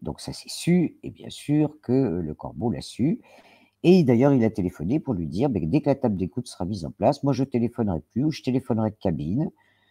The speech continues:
ou, euh, voilà. Et c'est, je crois que ça intervient à la pause de la table d'écoute vers le mois de, de, de mars, euh, quelque chose comme ça, euh, quatre-vingt-trois.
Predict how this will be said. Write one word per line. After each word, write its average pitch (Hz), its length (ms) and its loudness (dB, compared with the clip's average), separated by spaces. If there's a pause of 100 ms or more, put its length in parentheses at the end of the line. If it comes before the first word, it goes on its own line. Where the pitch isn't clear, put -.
(460)
ou, 151 440 2
euh, 76 840 -6 (880)
voilà. - 240 -6 (400)
Et 82 880 -4 (1400)
c'est, - 240 -14
je 107 160 -6
crois 143 240 6
que - 80 -12
ça 120 160 2
intervient 110 480 2
à - 20 6
la 120 120 2
pause 131 360 0
de 98 80 -2
la 92 120 0
table 95 320 -2
d'écoute 123 500 -4
vers 113 220 0
le 101 160 -2
mois 101 240 0
de, 85 160 -4
de, 78 800 -6
de 65 140 -8
mars, 98 520 -2 (680)
euh, 95 480 -2
quelque - 200 -20
chose - 180 -14
comme 82 160 -6
ça, 101 400 -6
euh, 69 380 -10
quatre-vingt-trois. 90 720 -8